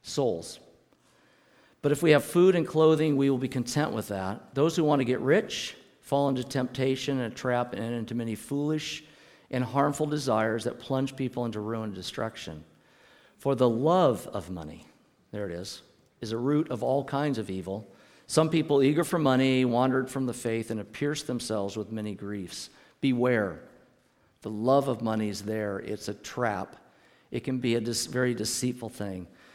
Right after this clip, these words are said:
Money is neutral. Money is amoral. It's neither good nor bad. But the love of money is the problem. Jesus says true disciples need to make an either-or choice between serving God and serving money.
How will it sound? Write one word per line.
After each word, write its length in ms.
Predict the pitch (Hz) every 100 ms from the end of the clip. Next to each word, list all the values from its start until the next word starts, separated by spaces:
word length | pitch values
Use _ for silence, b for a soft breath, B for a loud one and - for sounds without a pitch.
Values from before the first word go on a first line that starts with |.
| B B
Money 360 | 127 139 190 196
is 160 | 139 123
neutral. 640 | 120 120 - 127 123 123 - - _ _ 131
Money 320 | 143 156 147
is 180 | 123 - -
amoral. 800 | 123 131 110 107 104 107 110 - - -
It's 180 | - 147
neither 260 | 135 127
good 280 | 123 131 127
nor 180 | 131 127
bad. 520 | 113 104 104 113 117 - b b b b b -
But 140 | 123
the 80 | 127
love 340 | 120 151 208
of 160 | 151 104
money 320 | 110 104 107
is 140 | 107 98
the 100 | 101
problem. 560 | 120 123 123 95 87 - _ _ _ b b b b b b b b b _ _ _ _ -
Jesus 380 | 139 175 160 -
says 240 | 151 131
true 320 | - 190 202
disciples 640 | 196 185 151 151 147 131 139
need 180 | 139
to 60 | 127
make 260 | 131 131 131
an 80 |
either-or 420 | 135 135 127 131 135
choice 480 | - 143 123 104 -
between 360 | 120 123 117
serving 480 | - 139 147 156 135
God 400 | 113 110 107 110
and 100 | 113
serving 460 | - 123 113 113 113
money. 400 | 117 104 85